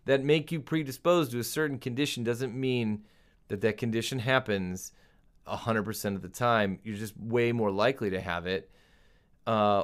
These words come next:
or sometimes with what you eat, you can just make sure it doesn't happen for a really long time, or it's the least worst version of itself. Like the epi-, like, I'm not saying that you can undo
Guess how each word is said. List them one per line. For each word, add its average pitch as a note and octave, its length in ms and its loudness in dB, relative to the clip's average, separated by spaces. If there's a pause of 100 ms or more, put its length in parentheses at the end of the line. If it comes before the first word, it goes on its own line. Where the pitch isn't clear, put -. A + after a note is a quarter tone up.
(120)
or C#3 580 8
sometimes D3+ 520 0
with A#2+ 140 -6
what B2+ 240 0
you B2+ 120 -6 (100)
eat, E3 300 -6
you B2+ 160 -6
can B2+ 180 -2
just A#2+ 180 -4
make B2 220 -2
sure C3+ 160 -2
it A#2+ 60 -2
doesn't A#2 200 -2
happen A#2+ 440 -4
for A#2 160 -2
a - 20 0
really A#2 160 0
long A#2 180 0
time, C#3 320 -4
or B2+ 80 0
it's B2 120 -6
the C3 120 -10
least C3+ 400 -4 (320)
worst C3+ 440 2
version D3+ 600 -6
of G2 140 0
itself. - 520 -10 (720)
Like A#2+ 160 -4
the A#2+ 300 2
epi-, C3+ 320 -4
like, C3+ 200 0
I'm E3 100 6
not F#3+ 180 6
saying D#3 340 2
that B2 120 0
you B2+ 100 -4
can B2 220 -4
undo A#2 680 -2